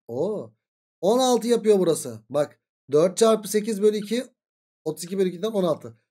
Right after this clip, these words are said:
Hocam bu alan on altı ise buraya ne kaldı o zaman? On kaldı.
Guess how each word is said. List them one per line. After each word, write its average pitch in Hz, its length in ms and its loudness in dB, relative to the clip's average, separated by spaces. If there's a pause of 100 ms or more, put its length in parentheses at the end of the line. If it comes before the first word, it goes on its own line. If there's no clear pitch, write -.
(160)
Hocam 208 320 2
bu 233 100 4
alan 233 220 4
on 240 100 2
altı 214 200 0
ise 208 280 -4
buraya 214 220 8
ne 247 120 0
kaldı 214 260 2
o 185 40 2
zaman? 233 300 0 (180)
On 165 200 2
kaldı. 127 400 -8